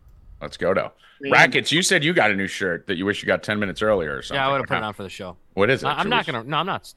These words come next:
Speaker 3: I'm not
Speaker 2: Oh, you can't reveal it and then wear it tomorrow. Like,
Speaker 1: Oh, I thought, you know, hold it up or something.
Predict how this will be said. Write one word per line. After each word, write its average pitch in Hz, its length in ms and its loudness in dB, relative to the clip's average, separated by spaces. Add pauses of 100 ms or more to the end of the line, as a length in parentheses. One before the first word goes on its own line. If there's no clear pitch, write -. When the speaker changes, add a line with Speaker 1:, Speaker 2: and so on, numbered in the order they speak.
Speaker 3:
I'm 110 100 -14
not 165 200 -12
Speaker 2:
Oh, 208 160 6
you 160 120 0
can't 233 260 0
reveal 156 360 -2
it 185 100 -2
and - 80 -8
then 147 140 -4
wear 165 220 2
it - 220 -10 (220)
tomorrow. 185 460 2 (100)
Like, 185 180 -8
Speaker 1:
Oh, 196 60 -2
I 220 80 2
thought, 131 240 6
you 123 60 0
know, 123 180 2
hold 143 220 0
it 233 40 -8
up - 220 -8
or 73 80 -14
something. - 320 -16